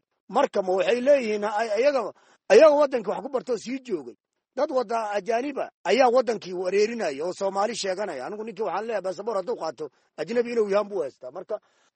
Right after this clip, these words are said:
waxoodii dad ajaanib ahoo Soomaali sheeganaya ayaa la tegey. Waxaan qabaa marka aniga inay meel walba,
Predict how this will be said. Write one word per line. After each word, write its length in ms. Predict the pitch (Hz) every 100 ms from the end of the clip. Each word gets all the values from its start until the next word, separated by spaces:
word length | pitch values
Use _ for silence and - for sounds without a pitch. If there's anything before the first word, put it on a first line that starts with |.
| _
waxoodii 540 | 214 285 247 294 247
dad 200 | 214 277
ajaanib 540 | 233 233 233 240 269 285
ahoo 180 | 226 247
Soomaali 400 | - 220 233 269
sheeganaya 480 | 214 226 220 254 196
ayaa 180 | 196 247
la 140 | 240
tegey. 320 | 240 175 117 107 _ _ _
Waxaan 340 | 160 - 269
qabaa 280 | 202 170 160
marka 280 | 175 214 175
aniga 280 | 139 170 190 175
inay 220 | 208 170
meel 220 | 170 233
walba, 380 | 196 165 160